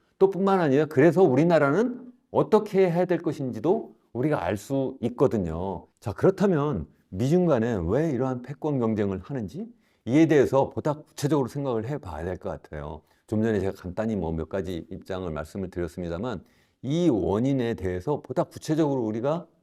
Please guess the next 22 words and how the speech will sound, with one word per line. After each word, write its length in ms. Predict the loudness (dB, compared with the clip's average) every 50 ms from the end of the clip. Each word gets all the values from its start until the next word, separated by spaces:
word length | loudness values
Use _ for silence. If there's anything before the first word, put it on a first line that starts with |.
| _ _ _ _ _ -8
고민해보고 920 | -2 0 2 4 4 4 4 2 2 2 0 0 2 0 0 0 -4 -8
분석해봐야지만 1200 | -4 -2 -2 0 0 0 -2 -2 -4 -6 -6 -6 -6 -6 -6 -4 -4 -4 -4 -6 -6 -6 -6 -8 -12 _ _ _ _ _ _
앞으로 320 | -14 -14 -8 -4 -2 -2
미중 380 | -2 -2 -4 -6 -4 -4 -4 -2
간의 240 | -2 -2 -2 -4 -6 -6
패권 280 | -10 -12 -8 -6 -6
경쟁이 360 | -4 -4 -2 -2 -4 -4 -6 -6
어떻게 420 | -8 -10 -8 -6 -6 -6 -4 -6 -8
전개될 460 | -6 -6 -6 -4 -4 -2 -4 -4 -6
것이고 520 | -6 -8 -12 -12 -12 -10 -10 -10 -10 -12 _ _ _ _ _ _
더 280 | -2 2 4 4 4 4
나아가서 640 | 2 0 0 0 0 -2 -2 0 -2 -2 -2 -4 -10 _ _ _
그래서 340 | -2 4 4 4 6 4 2
우리나라는 600 | 2 2 0 0 -2 -2 -2 -2 -4 -4 -4 -4
어떻게 520 | -4 -6 -8 -10 -8 -4 -4 -4 -4 -6 -12 _ _ _ _
살아남을 420 | _ -12 -8 -8 -6 -6 -6 -8 -8
수 120 | -8 -10
있을 180 | -10 -10 -12 -12
것인지 540 | -10 -10 -10 -10 -12 -12 -12 -12 -12 -14 -14 _ _ _ _ _ _
살아남는 460 | -8 -6 -4 -2 -2 -2 -2 -2 -2
정도가 420 | -2 -2 -2 -2 0 -2 -2 -2
아니라 360 | -4 -4 -4 -2 -2 -4 -4